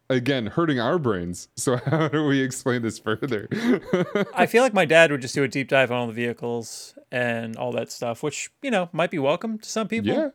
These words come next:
Speaker 2: I,
Speaker 1: Uh, yeah,
Speaker 2: he
Speaker 1: for
Speaker 2: talks
Speaker 1: sure.
Speaker 2: ca-, cars at me. I don't, I don't know. It's my disappointment in him. I don't care about cars.
Speaker 1: <laughs> Yeah.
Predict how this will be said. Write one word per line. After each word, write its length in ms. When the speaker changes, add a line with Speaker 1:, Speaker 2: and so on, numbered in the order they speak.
Speaker 2:
I, 120
Speaker 1:
Uh, 120
yeah, 140
Speaker 2:
he 120
Speaker 1:
for 40
Speaker 2:
talks 220
Speaker 1:
sure. 100
Speaker 2:
ca-, 180
cars 360
at 300
me. 340
I 120
don't, 260
I 60
don't 80
know. 100
It's 140
my 100
disappointment 640
in 60
him. 180
I 100
don't 260
care 200
about 200
cars. 420
Speaker 1:
<laughs> 40
Yeah. 520